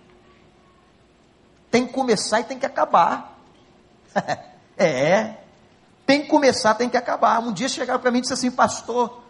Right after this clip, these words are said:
cheguei de uma viagem, "Pastor, o, a gente tem que parar a obra do prédio." Era esse aqui, só que tinha um prazo pra entregar lá. Se entrega lá e não acaba aqui, ia se reunir onde?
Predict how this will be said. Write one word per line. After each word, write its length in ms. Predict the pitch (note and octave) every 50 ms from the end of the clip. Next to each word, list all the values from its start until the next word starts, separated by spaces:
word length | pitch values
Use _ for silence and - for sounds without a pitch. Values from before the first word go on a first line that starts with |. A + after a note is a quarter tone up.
| _ _ _ _
cheguei 240 | - - A#3 G3+ G#3+
de 80 | G3 F#3+
uma 120 | G3+ G#3
viagem, 320 | G3 F#3+ G3+ F#3+ A3 G#3+ - - - -
"Pastor, 680 | - C#4 - - - - C#4 C#4 B3+ G3+ - - - - - - _ _ _ _ _ _ _ _ _ _ _ _ _ _
o, 160 | - A#3 B3 - - -
a 100 | - G3
gente 180 | F#3+ G3+ A3+ -
tem 100 | A3+ G#3
que 60 | -
parar 260 | - A#3+ A#3+ A3+ A#3
a 60 | G#3+
obra 220 | G3+ G#3 A3 A3 A3+
do 100 | G#3+ A#3+
prédio." 580 | - - A3 G#3 A3 B3 B3+ G3+ D#3+ D3+ - -
Era 120 | - E3+ G#3
esse 180 | G#3 G#3 -
aqui, 260 | G#3+ G#3+ - F#3+ G#3+
só 140 | G#3+ - G3+
que 60 | -
tinha 180 | - - C#4+ E4
um 60 | D#4+
prazo 560 | - - - G#3 G#3 A#3+ C4 A#3+ F#3 D3+ D#3
pra 140 | D3 - E3+
entregar 440 | E3+ E3 - G#3 G#3+ G#3 F#3 G#3+ A#3
lá. 420 | A#3+ A#3 G3+ G3+ G3+ F3+ D3 C3+ -
Se 220 | - - - B3 B3
entrega 500 | A#3 - - B3+ C4+ C#4 C4+ B3 G#3+ F#3+
lá 120 | F3+ E3+
e 40 | E3+
não 100 | F3 G3
acaba 380 | F3+ F3+ - F3+ F3 D#3+ E3+
aqui, 580 | D#3 - - A#3 C4 C#4+ A#3 - - - - - - - - - _ _ _ _ _ _ _ _ _ _ _ _ _ _ _
ia 140 | - F#3 G#3
se 120 | - -
reunir 360 | A#3+ G#3 A#3 A#3 A#3+ A#3+ C#4+ D4+
onde? 520 | C4+ B3 A#3+ G#3+ E3+ D3 - - - -